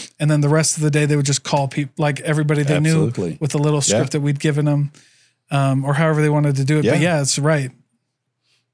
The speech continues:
Speaker 2: It's, it's not how you get there, it's who.
Speaker 1: <laughs> Yeah.
Speaker 2: You know?
Speaker 1: <laughs> Yeah, that's so true.
Speaker 2: So
Speaker 1: I was talking about that on the other day on a podcast, is, uh, that old, that old adage, right? It's not what you know, it's who you know.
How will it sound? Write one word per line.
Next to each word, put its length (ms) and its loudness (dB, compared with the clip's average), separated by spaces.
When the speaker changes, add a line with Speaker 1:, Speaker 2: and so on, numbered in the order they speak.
Speaker 2:
It's, 460 -4
it's 540 -4
not 200 -2
how 300 0
you 180 0
get 280 -2
there, 180 0
it's 320 0
who. 260 0
Speaker 1:
<laughs> 60 0
Yeah. 220 0
Speaker 2:
You 140 -4
know? 320 -2
Speaker 1:
<laughs> 40 -20
Yeah, 400 -8
that's 180 -2
so 140 -2
true. 200 -4
Speaker 2:
So 400 -6
Speaker 1:
I 60 0
was 140 0
talking 200 0
about 160 0
that 180 2
on 140 0
the 100 0
other 120 0
day 120 0
on 80 0
a 60 -2
podcast, 480 -6
is, 220 -6
uh, 320 -2
that 160 2
old, 420 2
that 200 -2
old 180 2
adage, 420 0
right? 220 0
It's 160 -2
not 140 -2
what 180 -2
you 80 0
know, 140 0
it's 140 -2
who 60 -2
you 120 0
know. 240 -4